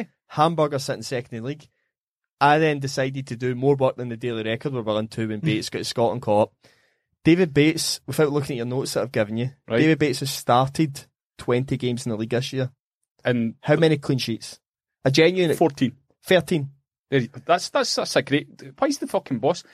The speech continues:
Speaker 1: Is he not playing next to the Diddy?
Speaker 2: They've
Speaker 1: The
Speaker 2: been s-,
Speaker 1: Croatian?
Speaker 2: yeah, the, uh, the Belgian, but the,
Speaker 1: The Belgian?
Speaker 2: the previous boss has been sacked.
Speaker 1: Right, okay.
Speaker 2: Um, on the other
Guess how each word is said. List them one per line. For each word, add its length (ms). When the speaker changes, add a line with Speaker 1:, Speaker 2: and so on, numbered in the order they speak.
Speaker 1:
Is 120
he 80
not 180
playing 160
next 180
to 80
the 80
Diddy? 380
Speaker 2:
They've 120
Speaker 1:
The 60
Speaker 2:
been 100
s-, 60
Speaker 1:
Croatian? 360
Speaker 2:
yeah, 220
the, 80
uh, 260
the 120
Belgian, 340
but 140
the, 100
Speaker 1:
The 80
Belgian? 300
Speaker 2:
the 120
previous 240
boss 240
has 80
been 120
sacked. 560
Speaker 1:
Right, 180
okay. 240
Speaker 2:
Um, 360
on 200
the 100
other 400